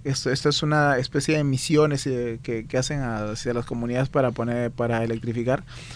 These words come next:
pero todo esto viene de, de ciertas experiencias que ha tenido José, ¿no?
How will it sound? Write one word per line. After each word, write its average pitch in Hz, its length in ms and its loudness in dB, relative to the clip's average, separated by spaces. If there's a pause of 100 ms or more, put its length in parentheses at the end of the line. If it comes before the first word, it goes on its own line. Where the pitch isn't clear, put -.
(140)
pero 123 180 0
todo 147 120 4
esto 156 140 2
viene 151 220 4
de, 127 220 4
de 120 140 0
ciertas 151 320 -2
experiencias 139 500 0
que 151 100 0
ha - 20 4
tenido 147 220 0
José, 170 340 0
¿no? 170 240 0